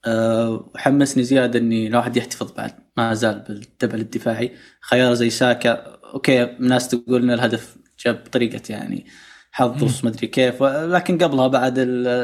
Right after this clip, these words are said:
Speaker 1: اللي ضيعها اللي بالراس هذيك كانت، آه، يعني ت-، تغبن شوي. فهذا بشكل عام بخصوص أرسنال. أبي، آه، ليفربول هو اللي خصوصا أرنولد يعني شوي
Speaker 2: مم.
Speaker 1: الواحد،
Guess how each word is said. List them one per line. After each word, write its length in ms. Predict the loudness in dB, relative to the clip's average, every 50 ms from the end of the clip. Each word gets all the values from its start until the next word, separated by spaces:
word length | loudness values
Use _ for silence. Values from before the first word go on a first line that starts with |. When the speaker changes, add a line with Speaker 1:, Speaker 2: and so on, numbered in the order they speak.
| -2 -4 -8 -10 -10 -4
Speaker 1:
اللي 140 | -2 0 2
ضيعها 300 | 2 4 4 2 2 2
اللي 140 | 0 0 2
بالراس 440 | 2 2 4 2 2 2 2 0
هذيك 340 | 0 0 0 0 -2 -4 -8 -14 -20 -20 -20 _ _ _ _ -14 -14 -14 -14 _ _ _
كانت، 400 | 0 2 2 2 0 -2 -2 -2
آه، 320 | -2 0 0 0 -2 -4 -6 -12 _ _ _ _ _ _ _ _ -16
يعني 380 | -14 -12 -12 -10 -10 -10 -6
ت-، 100 | -2 0
تغبن 500 | 0 0 0 -2 -2 -2 -2 -2 -4 -6
شوي. 240 | -6 -8 -10 -12 -12 -16 -20 -20 -20 -20 _ _ _ _ -6 -6 -4
فهذا 680 | -2 2 2 4 4 2 0 -6 -14 _ _ 2 2 2
بشكل 280 | 2 0 0 2 4 4
عام 420 | 4 4 4 2 0 -2 -4 -6
بخصوص 280 | -10 -8 -6 -4 -2 -2
أرسنال. 440 | -2 -2 -4 -10 -14 -14 -10 -10 -8
أبي، 340 | -4 -2 0 2 2 2
آه، 340 | 2 0 -2 -4 -6 -10 -10 -2
ليفربول 600 | -2 -2 0 0 -2 -2 -2 -2 0 0 2 2
هو 100 | 4 4
اللي 480 | 2 2 2 2 2 2 0 -2 -6 -12 _ _ _ _ _ _
خصوصا 500 | -2 0 0 2 2 2 4 4 4 4
أرنولد 320 | 2 0 -4 -8 -10 -12
يعني 180 | -12 -10 -10 -10
شوي 260 | -8 -4 0 2 2
Speaker 2:
مم. 60 | 2
Speaker 1:
الواحد، 320 | 2 2 2 0 0 -4